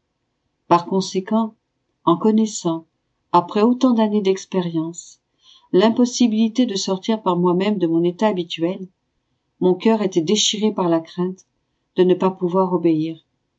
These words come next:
Je ne faisais rien d'autre que de verser des larmes très amères, en priant ce Dieu, qui seul scrute la profondeur du cœur, d'avoir pitié de moi dans la situation dans laquelle je me trouvais.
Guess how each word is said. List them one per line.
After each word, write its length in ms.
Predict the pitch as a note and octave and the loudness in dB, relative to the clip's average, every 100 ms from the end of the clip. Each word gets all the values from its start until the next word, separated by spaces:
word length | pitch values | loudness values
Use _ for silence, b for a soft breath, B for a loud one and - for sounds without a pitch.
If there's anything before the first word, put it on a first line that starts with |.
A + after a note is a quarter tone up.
| _ _ _ _ | _ _ _ _
Je 160 | G3 | 0
ne 80 | F#3 | 0
faisais 300 | F#3 G3 G3 | 2 -2 -2
rien 280 | F#3 G#3 G3+ | -2 -2 -2
d'autre 360 | F#3 F3+ - _ _ _ _ _ | -2 -4 -10 _ _ _ _ _
que 100 | _ | _
de 120 | F#3 F3+ | 2 4
verser 320 | F#3 F#3 G3 | 4 0 0
des 120 | F#3 | 2
larmes 280 | F3 F3 F3 | 2 0 -4
très 260 | - A3+ | -4 -2
amères, 420 | G#3+ F#3+ E3 E3 _ _ _ _ _ _ | -2 -2 -4 -6 _ _ _ _ _ _
en 120 | - F3+ | -2 -2
priant 360 | - G3+ G#3 | -2 -4 -2
ce 180 | G#3 F#3+ | -4 -4
Dieu, 360 | E3 D#3+ E3 E3+ _ _ _ _ | -4 -4 -8 -8 _ _ _ _
qui 160 | - F#3+ | -6 -4
seul 260 | - C4 | 0 -2
scrute 600 | C4 - - F#3 F#3 - _ _ - | -2 -8 -4 -4 -4 -18 _ _ -2
la 100 | G#3 | -2
profondeur 580 | G#3 F#3+ G3+ F#3 F#3 F3+ | -2 -6 -2 0 2 0
du 200 | F3 E3+ | -4 -4
cœur, 340 | F3 E3+ F3 _ _ _ _ _ | -4 -4 -8 _ _ _ _ _
d'avoir 320 | F#3 F3 F#3 - | 0 2 0 0
pitié 320 | G#3+ G#3 A3 | -6 -2 -2
de 100 | G3 | 0
moi 340 | F3+ E3+ F3 _ _ _ - | 0 -2 -4 _ _ _ -4
dans 140 | E3+ | 0
la 100 | E3+ | 2
situation 640 | E3+ - - F3+ F3 - F#3 | 0 -8 -2 -2 -2 -4 -2
dans 100 | E3 | -2
laquelle 340 | D#3+ D#3+ F3 | -4 -2 -4
je 160 | E3+ E3+ | -4 -8
me 120 | D#3 | -10
trouvais. 340 | - D#3+ D#3 | -14 -18 -20